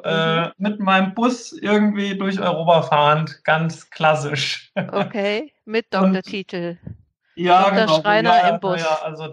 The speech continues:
Speaker 1: der soll ja an meinem, jetzt der Wissenschaftswort, der soll ja an meinem
Speaker 2: Mhm.
Speaker 1: Habitus jetzt erstmal nichts großartig verändern. Ich möchte ja trotzdem noch so bleiben. <laughs>
Speaker 2: Ja.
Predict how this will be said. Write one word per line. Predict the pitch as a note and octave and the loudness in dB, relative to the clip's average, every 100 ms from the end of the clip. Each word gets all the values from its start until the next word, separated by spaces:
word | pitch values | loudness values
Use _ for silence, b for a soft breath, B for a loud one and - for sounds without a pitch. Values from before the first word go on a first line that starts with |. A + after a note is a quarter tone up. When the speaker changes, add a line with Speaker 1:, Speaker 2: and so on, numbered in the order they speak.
| - F3 | -12 -6
Speaker 1:
der | F3 | -4
soll | F#3 F#3+ | 0 0
ja | F#3+ F#3 | 0 0
an | F3+ | -2
meinem, | F3+ F#3 F3+ F3 | -2 -2 -4 -8
jetzt | D#3+ C3+ - - | -10 -10 -10 -14
der | D#3 | -12
Wissenschaftswort, | F#3+ G#3 G3+ G3 F#3+ F#3 G3+ | -10 -4 0 0 0 0 2
der | F#3 | 2
soll | F3+ F#3 | 2 2
ja | F#3 F3+ | 4 4
an | F3+ | 4
meinem | F3+ F3+ | 2 2
Speaker 2:
Mhm. | |
Speaker 1:
Habitus | G3+ G3 G3 F3 E3+ | 0 0 -6 -8 -8
jetzt | D#3+ | -6
erstmal | E3 D#3+ E3 D#3 | -4 -6 -4 -6
nichts | D3+ - | -8 -10
großartig | D#3+ E3+ D#3 D#3 D#3 | -6 0 2 2 -2
verändern. | D#3+ D3+ C#3+ C#3+ | -2 -2 -2 -4
Ich | D3 | -4
möchte | E3 F3 F3 | -4 -4 -4
ja | E3+ | -2
trotzdem | F3+ F3+ F3+ F3 | -2 -2 -4 -4
noch | E3+ | -4
so | F3 D#3+ | -4 0
bleiben. | D#3+ D3+ D3 C#3+ C3+ | 4 4 4 -2 0
<laughs> | G#3 - G3+ - | 0 0 -4 -6
Speaker 2:
Ja. | G3 G3 F3 G3+ | -2 0 0 -2